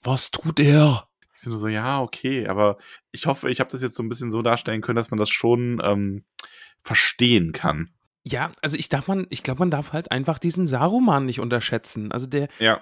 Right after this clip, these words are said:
Speaker 1: es wird ja deutlich gesagt, der hat seine eigenen Absichten, der, der hat jetzt schon Böses im Schilde und eifert ein bisschen Sauron nach und, und will dem den Ring abnehmen und Sauron dann auch, äh, niederwerfen und selbst irgendwie der große Herrscher werden.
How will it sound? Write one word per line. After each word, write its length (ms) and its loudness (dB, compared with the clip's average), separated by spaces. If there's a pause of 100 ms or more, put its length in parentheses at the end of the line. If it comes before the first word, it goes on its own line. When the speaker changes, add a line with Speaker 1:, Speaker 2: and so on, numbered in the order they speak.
Speaker 1:
es 180 -8
wird 160 0
ja 100 4
deutlich 360 0
gesagt, 420 -4
der 120 -2
hat 120 -6
seine 260 0
eigenen 400 0
Absichten, 720 -2
der, 220 2
der 220 -2
hat 180 -4
jetzt 220 2
schon 320 2
Böses 400 2
im 120 -2
Schilde 460 2
und 160 -4
eifert 380 -2
ein 80 -4
bisschen 320 -4 (340)
Sauron 460 2
nach 420 0
und, 160 -4
und 240 -8
will 140 0
dem 120 -4
den 120 -10
Ring 200 -4
abnehmen 380 -2
und 80 -4
Sauron 340 2
dann 140 -2
auch, 220 -4 (400)
äh, 240 0
niederwerfen 1000 2
und 140 -2
selbst 340 2
irgendwie 200 -2
der 100 4
große 340 2
Herrscher 420 2
werden. 360 0